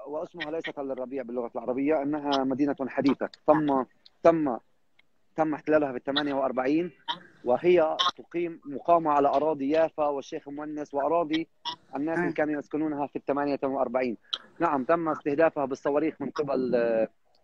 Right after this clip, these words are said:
Speaker 1: آه، حماس والجهاد الإسلامي، وحتى الآن، حتى الآن يوجد بعض الإصابات في، في، يوجد باص في منطقة اسمها ريشان ليتسيون تم تفجيره، ويوجد، يعني، اعتراضات لهذه الصواريخ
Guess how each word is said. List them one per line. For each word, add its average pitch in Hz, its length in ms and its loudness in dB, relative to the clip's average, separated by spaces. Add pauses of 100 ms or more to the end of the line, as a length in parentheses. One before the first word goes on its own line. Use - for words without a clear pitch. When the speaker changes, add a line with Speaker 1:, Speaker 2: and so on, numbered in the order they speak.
(240)
Speaker 1:
آه، 120 200 2
حماس 143 460 -2
والجهاد 135 300 0
الإسلامي، 165 640 -2
وحتى 127 1300 -2
الآن، 151 320 -2
حتى 151 220 -8
الآن 139 540 -6
يوجد 127 440 -2
بعض 127 460 0
الإصابات 127 680 -2
في، 113 420 -4 (600)
في، 131 320 4 (440)
يوجد 135 380 4 (340)
باص 160 340 0 (100)
في 139 260 -4
منطقة 135 380 -10
اسمها 135 300 -8
ريشان 143 280 -2
ليتسيون 143 320 -6
تم 139 280 -2
تفجيره، 147 540 2 (380)
ويوجد، 165 480 4
يعني، 147 340 2
اعتراضات 147 500 0
لهذه 143 180 -2
الصواريخ 147 380 -2